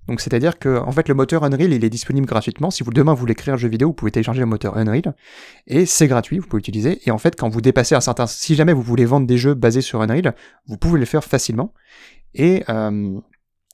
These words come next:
Epic ne prendra des royalties que, donc des, une, une commission, que si votre jeu dépasse, je, un certain nombre de, de ventes. Et ils prennent cinq pour cent, euh, si jamais vous, vous dépassez un volume de vente, euh, un certain volume de vente. Et en fait, ces cinq pour cent sont intégrés dans les douze pour cent de commission sur l'Epic Game Store, si jamais vous vendez sur l'Epic Game Store.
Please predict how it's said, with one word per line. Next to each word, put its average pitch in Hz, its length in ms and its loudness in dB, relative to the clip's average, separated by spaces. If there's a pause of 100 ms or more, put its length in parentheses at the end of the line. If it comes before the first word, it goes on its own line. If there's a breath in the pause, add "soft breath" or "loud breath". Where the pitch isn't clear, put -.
Epic 170 300 -2
ne 151 60 4
prendra 131 240 4
des 117 120 2
royalties 113 460 0 (200)
que, 165 340 0
donc 107 160 -6
des, 101 100 -6
une, 104 220 -8
une 107 240 -8
commission, 120 440 -2
que - 180 2
si 165 220 -2
votre 113 540 0
jeu 123 200 0
dépasse, 127 460 0
je, 107 600 -6
un 117 60 -8
certain 123 240 0
nombre 139 220 2
de, 110 180 0
de 117 100 4
ventes. 110 300 -4 (600 soft breath)
Et 117 80 -4
ils 110 80 0
prennent 143 200 4
cinq 135 220 -4
pour - 160 -4
cent, 139 300 2
euh, 104 320 -2
si - 160 -8
jamais 113 240 -2
vous, 110 200 -8
vous 110 140 -8
dépassez 117 380 -2
un 117 40 -2
volume 113 220 -2
de 113 80 -2
vente, 120 280 -2
euh, 107 200 -10
un - 840 -20
certain - 200 -4
volume 110 200 -4
de 104 60 -4
vente. 127 240 -4
Et 127 80 0
en 110 60 -2
fait, 170 140 4
ces - 40 -4
cinq 139 160 -2
pour 131 140 0
cent 175 80 0
sont - 180 -4
intégrés 131 260 2
dans 127 80 2
les 107 80 2
douze 131 140 0
pour - 140 0
cent 151 80 2
de 127 40 -6
commission 123 400 0
sur - 160 -4
l'Epic 120 220 -2
Game 107 140 0
Store, 160 180 -2
si - 160 -6
jamais 107 200 0
vous 123 120 -6
vendez 110 180 -2
sur 117 120 -6
l'Epic 113 160 -6
Game 107 100 -2
Store. - 200 -6